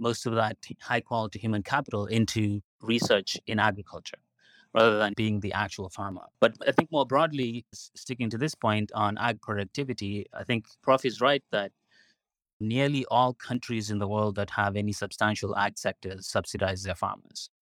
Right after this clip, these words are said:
because it's hard to make money as a farmer.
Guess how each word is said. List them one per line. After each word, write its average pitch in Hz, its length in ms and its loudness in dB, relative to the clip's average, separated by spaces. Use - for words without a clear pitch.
because - 480 0
it's - 180 -6
hard 117 240 6
to - 120 -4
make 107 200 2
money 101 400 -2
as 110 260 4
a 98 40 -12
farmer. 87 360 -12